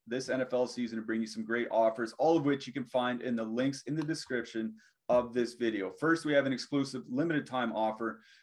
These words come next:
which gets you one free month of Awesemo Plus Platinum.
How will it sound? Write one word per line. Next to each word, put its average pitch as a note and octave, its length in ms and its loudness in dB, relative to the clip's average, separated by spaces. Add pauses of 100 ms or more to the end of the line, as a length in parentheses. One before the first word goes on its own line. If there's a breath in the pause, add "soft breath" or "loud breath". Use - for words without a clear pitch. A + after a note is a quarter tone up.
which B2 220 -4
gets C#3 240 2
you B2 100 0
one C3+ 340 4
free F#3+ 280 0
month A#2+ 280 0
of G#2+ 160 -8
Awesemo C3 420 2
Plus A#2+ 220 2
Platinum. G#2+ 500 0